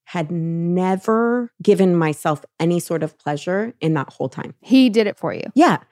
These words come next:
Speaker 1: It never even occurred to me because I was so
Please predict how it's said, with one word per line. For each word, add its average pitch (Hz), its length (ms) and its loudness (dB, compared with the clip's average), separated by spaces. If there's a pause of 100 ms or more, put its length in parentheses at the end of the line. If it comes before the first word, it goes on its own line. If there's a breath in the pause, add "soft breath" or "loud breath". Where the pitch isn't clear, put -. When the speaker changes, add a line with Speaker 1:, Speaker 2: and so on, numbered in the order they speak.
(200 soft breath)
Speaker 1:
It 262 160 6
never 277 240 6
even 220 200 4
occurred 302 480 0
to - 80 -4
me 196 140 4
because 185 300 -2
I 190 100 4
was 185 160 -2
so 208 380 2